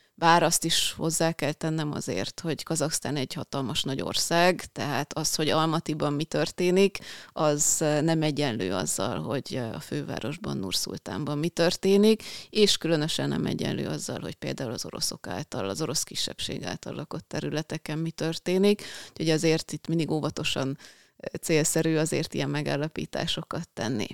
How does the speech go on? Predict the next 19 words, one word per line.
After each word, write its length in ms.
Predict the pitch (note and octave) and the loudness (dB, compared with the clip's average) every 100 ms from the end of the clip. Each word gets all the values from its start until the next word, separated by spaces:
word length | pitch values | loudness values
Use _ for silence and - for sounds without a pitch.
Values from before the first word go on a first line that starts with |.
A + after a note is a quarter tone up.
| - - - - - - - | -14 -20 -20 -18 -18 -18 -4
De 540 | G3 A3 A#3 A#3+ A#3 A3+ - - | 6 10 12 12 10 4 -8 -10
Tokajev, 680 | - B3 - D#3 F#3+ G#3 G3 | 4 6 8 8 10 10 10
ö, 380 | G3+ F#3 F3+ F3 | 8 10 10 10
minden, 540 | F3+ F3+ E3+ E3 E3 E3 | 8 6 4 4 4 2
ö, 520 | D#3+ D3+ D#3 G2 F#2+ - - | 2 2 0 0 -2 -4 -6
minden 480 | F3 E3+ D#3+ D#3 - | -6 -2 -2 -2 -2
ilyen 360 | E3+ E3 D#3 | 0 2 2
bizonytalanságot 1040 | E3 E3+ D#3+ E3 E3 E3 - E3 D#3+ D#3+ | 2 2 2 2 2 2 2 0 0 -2
megcáfolt 840 | E3+ E3 - - D#3+ E3+ - D3 - | 0 -2 -2 2 2 2 -2 -4 0
azzal, 340 | F#3 G#3 G#3+ | 0 4 4
amikor 480 | F3 F3 - F3+ F3 | 6 4 2 2 4
vállalta 640 | F#3+ F3 B2+ C#3+ E3 C3+ | 6 6 4 0 -2 -2
azt 240 | C#3+ - D#3+ | 0 0 2
a 40 | |
nagyon 280 | D#3+ D3+ D3+ | 0 0 -2
nagy 200 | - - | -4 -6
horderejű, 600 | D3+ - A2+ C#3+ D3+ D#3 | -8 -4 -4 -2 -2 -4
horderejű 760 | F3 F3+ F3 C#3+ D3 D#3 D3+ | 2 4 4 2 0 2 2
lépést, 800 | D3+ E3+ D#3 - E3+ F#3+ - - | 2 4 2 4 6 8 6 0